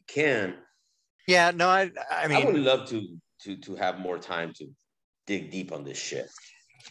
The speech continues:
Speaker 2: Yeah, I know. I, I have a lot of time at the moment, but I'm not listening to a lot of other podcasts, like, on it, 'cause to be honest, like, a lot of those, a lot of those things, I just, these guys don't know what the fuck they're talking about.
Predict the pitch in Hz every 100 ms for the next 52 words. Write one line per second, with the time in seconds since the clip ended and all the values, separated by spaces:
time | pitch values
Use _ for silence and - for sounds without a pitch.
0 | _ 147 123 113 107 98 139 127 120 117
1 | 123 _ 113 127 139 101 95 92 - 101
2 | 98 95 87 _ _ _ - - - 95
3 | 104 113 131 - 120 107 104 _ - 120
4 | 135 135 123 - 120 104 113 98 95 98
5 | 98 90 - _ _ - 95 - 104 110
6 | - 123 117 123 131 135 139 123 - -
7 | - - - _ _ _ - 180 113 117
8 | 117 - 110 101 - - 117 131 131 147
9 | 110 98 - _ _ _ - 117 110 123
10 | 123 113 - - 113 110 101 101 92 -
11 | _ _ _ _ - - 135 147 175 143
12 | 123 127 120 110 - - 101 - 90 87
13 | 90 90 82